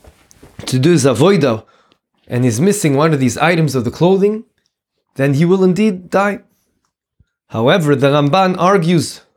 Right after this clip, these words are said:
on Rashi. The Ramban says the Pasuk is talking about when the Kohen comes to do the avodah and also on his way out. It says the word, "Uvetzeiso," on his way out, when he leaves. It can't be that he'll, he deserves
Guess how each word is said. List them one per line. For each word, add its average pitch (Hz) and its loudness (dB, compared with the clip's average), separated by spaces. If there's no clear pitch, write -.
on 127 -2
Rashi. 113 -6
The 117 -4
Ramban 143 0
says 175 -2
the 120 -4
Pasuk 254 -2
is - -2
talking 175 0
about 151 -2
when 123 -2
the 117 0
Kohen 151 0
comes 175 -2
to 180 -4
do 170 0
the 185 2
avodah 202 0
and 165 -2
also 214 0
on 202 2
his 190 0
way 196 2
out. 196 -2
It 113 -8
says 135 0
the 160 0
word, 190 2
"Uvetzeiso," 180 0
on 156 0
his 151 0
way 135 0
out, 220 -4
when 123 0
he 165 4
leaves. 214 -2
It 151 -6
can't 269 -2
be 170 0
that 135 0
he'll, 214 0
he 190 0
deserves 165 -2